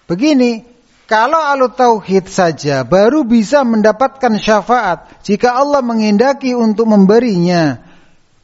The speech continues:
jika Allah mengizinkan, <clears throat> jika Allah meridhai, sedangkan tidaklah Allah memberi syafaat kecuali jika terpenuhi syarat-syaratnya.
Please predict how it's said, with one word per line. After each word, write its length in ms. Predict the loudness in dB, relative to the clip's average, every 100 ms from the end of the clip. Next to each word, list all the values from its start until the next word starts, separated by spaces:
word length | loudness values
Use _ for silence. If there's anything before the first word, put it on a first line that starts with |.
| _ _ _ _ -6
jika 320 | 0 0 2
Allah 240 | 0 2
mengizinkan, 1120 | 2 0 0 0 2 2 2 0 0 -4 -6 -12 _ _ _ _ _ _ _ _ _ _ _ _ _ _ _ _ _ _ _ _
<clears throat> 320 | -12 -12 -16 -14
jika 140 | -4 -2 0
Allah 240 | 0 0
meridhai, 800 | 0 0 0 2 4 4 2 -4 -14 -20 -20 _
sedangkan 480 | -6 -2 0 0 -2
tidaklah 480 | 0 0 2 2 0
Allah 240 | 0 0
memberi 400 | 0 0 0 0
syafaat 400 | 0 0 0 -2
kecuali 560 | -2 0 2 2 2 0
jika 240 | -2 -2
terpenuhi 640 | -2 -2 0 2 4 4
syarat-syaratnya. 880 | 2 2 0 0 -2 -2 -2 -2 -4